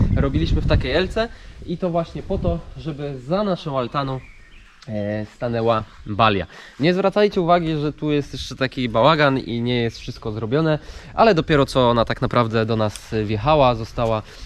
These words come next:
e, zamontowana, więc to sobie tak na razie tylko stoi. Docelowe miejsce bali jest takie, jakie jest. Będzie przestawiony jeszcze tutaj,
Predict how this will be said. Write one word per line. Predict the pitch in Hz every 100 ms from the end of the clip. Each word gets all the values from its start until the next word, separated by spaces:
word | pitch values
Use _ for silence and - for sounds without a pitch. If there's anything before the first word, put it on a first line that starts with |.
| -
e, | 113 107 107 101
zamontowana, | 98 135 151 135 127 117 131 135 127 - - -
więc | 117 123 -
to | 123
sobie | 120 113
tak | 117 -
na | 110
razie | 107 104 107 - -
tylko | 104 - 104
stoi. | - 98 92
Docelowe | - 240 240 226 220
miejsce | 208 - 190
bali | 180 170 170 - - 120
jest | 151 156 - - - - - - - - _
takie, | 135 127 120
jakie | - 123
jest. | 170 214 - 139
Będzie | 156 135 139
przestawiony | - 131 127 131 127 127
jeszcze | 123 - 127
tutaj, | 135 123